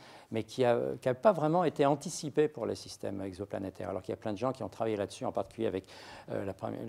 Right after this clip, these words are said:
quand la mission, euh, Voyager est arrivée près de Cassini, il y avait ce fameux, euh, satellite, euh, Shepard, comme on disait, qui modifiait la forme des, des,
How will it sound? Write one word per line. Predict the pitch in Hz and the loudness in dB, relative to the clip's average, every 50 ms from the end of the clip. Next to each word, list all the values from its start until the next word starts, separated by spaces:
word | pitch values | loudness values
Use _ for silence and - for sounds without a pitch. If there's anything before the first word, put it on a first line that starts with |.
| - - - - - - - | -10 -12 -14 -18 -20 -8 -4
quand | 120 110 | -2 0
la | 101 | 2
mission, | 107 104 - - 113 107 104 101 | 2 0 0 0 0 0 2 2
euh, | 98 92 92 | 2 2 2
Voyager | 95 101 101 104 101 110 113 101 | 2 2 2 2 2 2 2 2
est | 101 - | 2 0
arrivée | 98 101 101 107 | 0 0 0 -2
près | 101 - - 101 | -2 -4 -8 -8
de | - 104 98 92 92 - | -6 -6 -6 -8 -8 -6
Cassini, | - 117 104 - - - 104 107 117 127 135 | -4 -2 -2 -2 -2 -2 0 2 2 4 4
il | 127 | 4
y | 107 | 4
avait | 101 95 104 | 2 2 0
ce | - - | -2 -4
fameux, | - - 104 95 104 107 117 113 98 92 - - - - - - - - | -4 -2 -2 0 2 4 4 4 2 0 -2 -8 -14 -14 -16 -12 -8 -4
euh, | - 55 52 52 53 - - 143 - - - - - - - | 0 0 2 2 0 -2 -4 -8 -12 -16 -20 -20 -20 -12 -6
satellite, | - - - 123 - - 127 113 110 120 123 117 - - 104 | 0 4 4 4 6 6 4 4 4 2 0 -2 -2 0 0
euh, | 98 98 92 90 | 2 2 2 0
Shepard, | 87 - - - - - 127 123 - - | -2 -4 -4 -4 0 2 2 2 2 0
comme | 101 98 | -4 -6
on | 95 92 | -4 -4
disait, | 92 95 95 98 120 120 120 | -6 -6 -2 0 2 2 2
qui | - - 98 92 92 | 0 -4 -6 -4 -4
modifiait | 95 101 110 113 104 110 104 - - - 120 113 | -2 0 -2 -2 -2 -4 -6 -8 -6 -4 -2 0
la | 107 98 | 0 -2
forme | - - - 113 104 104 98 | 0 2 4 4 4 4 2
des, | 95 98 98 - - - - - - _ _ _ _ - - _ _ _ _ - - - - | 0 -2 -4 -4 -8 -14 -18 -20 -20 _ _ _ _ -20 -20 _ _ _ _ -14 -14 -14 -12
des, | 123 107 101 123 165 160 | -10 -8 -8 -6 -8 -8